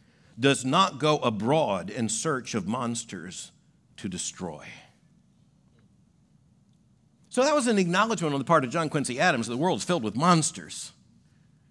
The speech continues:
But let the monsters fight the monsters.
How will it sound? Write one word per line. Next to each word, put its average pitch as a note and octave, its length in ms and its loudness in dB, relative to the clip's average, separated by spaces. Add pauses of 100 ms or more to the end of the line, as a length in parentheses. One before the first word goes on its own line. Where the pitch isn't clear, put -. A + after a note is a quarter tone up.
(300)
But A#2+ 100 -6
let A3 120 2
the E3 80 0
monsters F#3+ 500 2
fight B2+ 280 0
the G#2 60 -4
monsters. - 840 -4